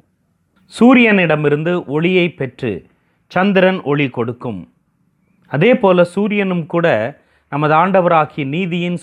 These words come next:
சூரியனாகிய அவரது முகப்பிரகாசத்தையே வாங்கி பிரகாசிக்கிறது. தமது குமாரனின் கொடிய பாடு மரணத்தை தாங்க இயலாத தேவன்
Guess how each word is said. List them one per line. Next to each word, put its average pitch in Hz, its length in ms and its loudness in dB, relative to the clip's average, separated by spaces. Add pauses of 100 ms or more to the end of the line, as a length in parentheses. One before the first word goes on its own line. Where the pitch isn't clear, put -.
சூரியனாகிய 135 920 -4 (460)
அவரது 190 460 2
முகப்பிரகாசத்தையே 156 1400 -4 (100)
வாங்கி 165 440 2
பிரகாசிக்கிறது. 127 1080 -4 (560)
தமது 156 360 0
குமாரனின் 185 640 0
கொடிய 190 420 -2
பாடு 175 400 0
மரணத்தை 147 720 -4
தாங்க 147 320 -2
இயலாத 123 480 0
தேவன் 101 480 -8